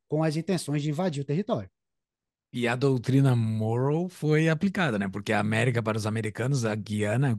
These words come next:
Speaker 2: Guiana, já não pertence mais ao, ao Reino Unido, né? Hoje ela é um país independente, no meio do caminho ela ficou independente, e os Estados Unidos têm uma proximidade muito grande, principalmente suas empresas petrolíferas, né?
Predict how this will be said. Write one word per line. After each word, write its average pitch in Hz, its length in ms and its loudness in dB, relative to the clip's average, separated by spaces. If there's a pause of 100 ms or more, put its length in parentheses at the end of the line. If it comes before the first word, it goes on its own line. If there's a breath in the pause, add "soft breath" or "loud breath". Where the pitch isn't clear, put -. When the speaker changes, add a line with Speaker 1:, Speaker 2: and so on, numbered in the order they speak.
Speaker 2:
Guiana, 113 560 2 (300 loud breath)
já 117 160 4
não 131 100 4
pertence 147 540 4
mais 151 680 4 (160)
ao, 135 760 2 (180)
ao 117 180 0
Reino 135 220 4
Unido, 165 320 6
né? 98 180 -2 (300 loud breath)
Hoje 98 340 0
ela 120 180 0
é - 20 2
um 113 80 0
país 101 280 0
independente, 139 560 4
no 127 60 4
meio 113 140 2
do 107 60 -4
caminho 107 280 2
ela 101 140 0
ficou - 240 -4
independente, 139 640 0 (240 loud breath)
e 127 80 0
os 127 60 4
Estados 127 340 4
Unidos 131 260 4
têm 156 100 2
uma 160 140 2
proximidade 175 560 2
muito 170 180 4
grande, 151 200 4
principalmente 160 400 2
suas 170 240 0
empresas 165 520 0
petrolíferas, 165 760 0
né? 110 180 -2